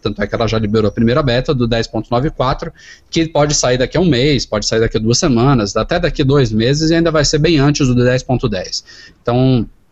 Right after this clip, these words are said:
ela mantém o suporte, vai aprimorando a versão do sistema atual, e algumas coisas, inclusive, ela já leva pra próxima versão do sistema, até porque eles compartilham a base de muitas coisas. Então, é, explicando isso. Agora, o grande questão do dez ponto nove quatro não teve nenhuma novidade significativa, claro, é um update menor.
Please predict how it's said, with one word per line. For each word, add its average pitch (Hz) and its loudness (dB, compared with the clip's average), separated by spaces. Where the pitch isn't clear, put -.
ela 127 0
mantém 135 2
o 156 4
suporte, 139 0
vai 135 0
aprimorando 123 0
a 123 -2
versão 131 -2
do 117 -4
sistema - -2
atual, 147 -2
e 202 2
algumas 190 0
coisas, 180 0
inclusive, 180 0
ela 185 2
já 196 0
leva 165 2
pra 143 0
próxima 147 0
versão 156 0
do 147 -4
sistema, 190 0
até 185 -2
porque 180 -4
eles 160 0
compartilham 147 0
a - 2
base 123 0
de 117 0
muitas 120 2
coisas. 92 -4
Então, 120 0
é, 104 0
explicando 143 0
isso. 107 -2
Agora, 165 2
o 180 2
grande 175 0
questão 165 -2
do 156 2
dez 135 0
ponto 120 -4
nove 131 -2
quatro 131 -2
não 123 2
teve 123 -2
nenhuma 139 2
novidade 113 0
significativa, 127 -2
claro, 120 -2
é 110 0
um 104 0
update 107 -2
menor. 127 2